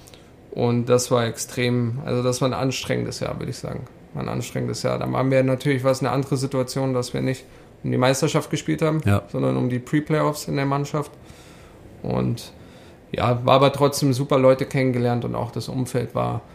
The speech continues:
Speaker 1: war soweit wirklich gut. Es war, nur am Ende war es mit Corona, denke ich, für jeden ziemlich schwer das Jahr.
Speaker 2: Ja.
Speaker 1: Ja.
Speaker 2: Und in Dorfen unterm Franz Stehr?
Speaker 1: In Dorfen unterm Franz Stehr. Das war natürlich auch nochmal ein,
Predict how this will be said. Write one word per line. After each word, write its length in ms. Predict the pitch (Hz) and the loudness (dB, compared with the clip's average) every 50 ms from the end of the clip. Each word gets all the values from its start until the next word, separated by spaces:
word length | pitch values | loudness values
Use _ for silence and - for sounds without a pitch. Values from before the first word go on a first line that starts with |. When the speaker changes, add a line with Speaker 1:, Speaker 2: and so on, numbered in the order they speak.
| - - - - - - - | -20 -20 -20 -20 -20 -16 -8
Speaker 1:
war 220 | - 123 120 120 117 | -2 0 2 2 2
soweit 540 | - 127 120 120 113 117 113 - - - - - - - - - - - - - - - - | 0 0 0 2 2 0 0 -2 -6 -12 -14 -18 -20 -18 -16 -16 -14 -12 -12 -14 -14 -10 -2
wirklich 440 | 147 139 135 123 135 127 117 - - | 0 2 2 2 2 0 0 0 2
gut. 260 | 143 143 147 139 - - - - - - - | 4 6 6 6 4 0 -14 -20 -20 -20 -20
Es 140 | - - - | -14 -8 -4
war, 120 | 131 123 | -2 -2
nur 360 | 120 127 127 135 147 143 135 | -2 -2 0 2 4 4 6
am 120 | 131 131 127 | 4 4 4
Ende 260 | 127 131 131 127 120 | 2 2 2 4 4
war 100 | 123 123 | 2 0
es 140 | 123 - - | 0 0 -2
mit 220 | 127 123 120 - | -2 -2 -4 -4
Corona, 400 | - 131 117 120 120 127 123 120 | -4 -4 -2 0 0 0 0 0
denke 280 | 117 120 120 117 - 117 | -2 -2 -6 -6 -6 -8
ich, 220 | 110 113 - - | -10 -10 -10 -10
für 140 | - 127 - | -6 -4 -4
jeden 420 | - - 64 - 131 123 117 113 - - | -4 -2 -4 -4 -4 -4 -6 -6 -8 -10
ziemlich 380 | - - - 131 123 120 117 - | -6 -2 0 2 2 2 -2 -2
schwer 180 | - 123 113 | -4 -4 -2
das 220 | - - - - - | -2 -2 -4 -4 -4
Jahr. 180 | - 85 117 117 - - - - - | -4 -4 -4 -8 -10 -16 -6 0 4
Speaker 2:
Ja. 180 | 113 104 - - - - - - - - | 4 4 4 2 -4 -20 -20 -20 -14 -12
Speaker 1:
Ja. 80 | - - - - - - - - - - | -12 -12 -12 -14 -20 -20 -20 -20 -8 0
Speaker 2:
Und 380 | - 120 113 104 - - - - | 2 4 4 4 2 -2 -4 0
in 120 | - 113 107 | 2 2 4
Dorfen 340 | 117 123 139 - - 151 147 | 4 4 4 4 4 4 4
unterm 220 | 135 - 135 117 | 4 4 4 4
Franz 260 | 104 117 117 113 113 | 4 4 4 4 2
Stehr? 320 | - - 117 123 147 135 - - - - - - | 2 2 4 4 4 4 2 -4 -12 -20 -12 -6
Speaker 1:
In 180 | - 139 127 123 | -2 0 2 6
Dorfen 280 | 135 135 135 135 143 | 6 6 6 6 4
unterm 300 | 139 131 123 131 123 120 | 4 4 4 2 0 0
Franz 260 | 120 - 127 127 120 120 | 0 -2 -2 -2 -4 -4
Stehr. 280 | - - 135 127 123 | -4 -2 0 2 4
Das 160 | 123 123 120 | 4 4 4
war 80 | 139 139 | 4 4
natürlich 320 | 139 135 123 139 135 127 | 4 4 4 4 4 4
auch 140 | - 131 131 | 4 4 4
nochmal 340 | 131 127 127 127 127 120 120 | 4 4 2 2 2 2 2
ein, 140 | 117 117 | 0 -2